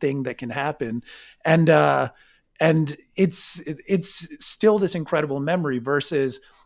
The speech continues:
if I had a hundred photos of it throughout the entire game and video clips, would it resonate anymore? I don't think so. But, I mean,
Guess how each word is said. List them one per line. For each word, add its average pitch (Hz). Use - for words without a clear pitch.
if 165
I 156
had 151
a 139
hundred 151
photos 147
of 139
it 139
throughout 135
the 143
entire 131
game 135
and 120
video 139
clips, 123
would 143
it 151
resonate 135
anymore? 135
I 135
don't 180
think 160
so. 262
But, 151
I 156
mean, 151